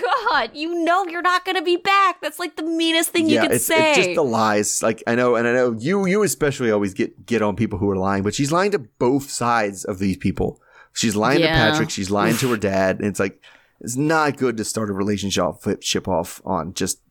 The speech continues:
Speaker 2: lies.
Speaker 1: No, it does make me question people's character when it's so easy for them to lie.
Speaker 2: Right.
Speaker 1: You know?
Speaker 2: Right.
Speaker 1: Yeah. All right.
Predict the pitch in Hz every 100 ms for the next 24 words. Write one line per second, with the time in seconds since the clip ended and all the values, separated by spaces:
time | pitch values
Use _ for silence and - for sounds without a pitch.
0 | _ - 101 - - - - - _ _
1 | _ _ - - 185 175 175 170 170 156
2 | - 277 - 262 311 359 370 330 - -
3 | 175 - 170 - 160 156 - 143 143 -
4 | 156 147 143 - - 160 - 156 143 -
5 | 143 143 - 139 120 - 113 98 - -
6 | 160 151 143 190 _ _ 101 98 95 _
7 | _ _ _ _ _ _ - 78 - -
8 | _ _ _ _ _ _ _ _ _ 302
9 | 269 202 196